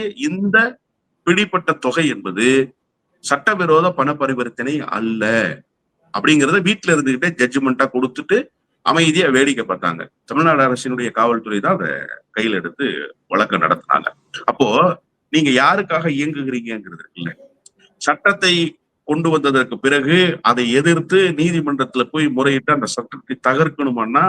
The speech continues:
அப்படி ஒரு அவசியம் இல்லை. ஆனா அந்த சட்டம் ஒருதலை பட்சமாக செயல்படுகிற போது ஜனநாயகத்தை பாதுகாக்க வேண்டிய கடமை திமுக போன்ற அமைப்புகளுக்கு இருக்கத்தானே செய்யுது, செய்யத்தானே வேண்டும். இப்ப எனக்கு ஒரு சந்தேகம் இருக்கு, ஆளுநருக்கு ஒரு அதிகாரம் இருக்குன்னு சொல்லிக்கிட்டே இருந்தாங்க ஆளுநர் தரப்புல,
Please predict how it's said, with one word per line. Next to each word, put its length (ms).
அப்படி 240
ஒரு 140
அவசியம் 480
இல்லை. 200
ஆனா 280
அந்த 300
சட்டம் 480
ஒருதலை 380
பட்சமாக 480
செயல்படுகிற 560
போது 180
ஜனநாயகத்தை 560
பாதுகாக்க 480
வேண்டிய 300
கடமை 320
திமுக 400
போன்ற 240
அமைப்புகளுக்கு 540
இருக்கத்தானே 420
செய்யுது, 420
செய்யத்தானே 520
வேண்டும். 220
இப்ப 160
எனக்கு 280
ஒரு 100
சந்தேகம் 520
இருக்கு, 220
ஆளுநருக்கு 640
ஒரு 220
அதிகாரம் 480
இருக்குன்னு 320
சொல்லிக்கிட்டே 420
இருந்தாங்க 320
ஆளுநர் 420
தரப்புல, 300